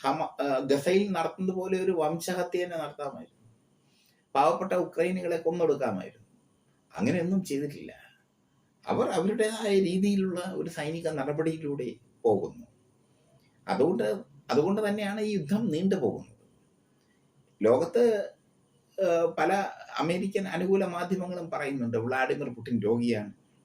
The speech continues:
വ്ളാഡിമിർ പുടിന് ക്യാൻസറാണ്, വ്ളാഡിമിർ പുടിന് പാർക്കിൻസൺസ് ഉണ്ട്." അതൊന്നുമില്ല എന്നുള്ളതാണ് ഇപ്പോ തെളിഞ്ഞു വരുന്നത്.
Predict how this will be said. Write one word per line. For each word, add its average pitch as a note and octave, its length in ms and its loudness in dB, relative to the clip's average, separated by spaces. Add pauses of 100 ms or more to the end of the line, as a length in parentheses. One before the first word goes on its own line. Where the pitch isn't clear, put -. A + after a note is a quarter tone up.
(220)
വ്ളാഡിമിർ B2 440 0
പുടിന് A2 340 -6
ക്യാൻസറാണ്, A#2 640 -4 (580)
വ്ളാഡിമിർ C#3 460 2
പുടിന് B2 300 -6
പാർക്കിൻസൺസ് - 720 -4
ഉണ്ട്." E2+ 180 -10 (1000)
അതൊന്നുമില്ല F#3+ 680 4
എന്നുള്ളതാണ് G3 680 0
ഇപ്പോ E3+ 480 2
തെളിഞ്ഞു D#3 220 2
വരുന്നത്. G2 520 -4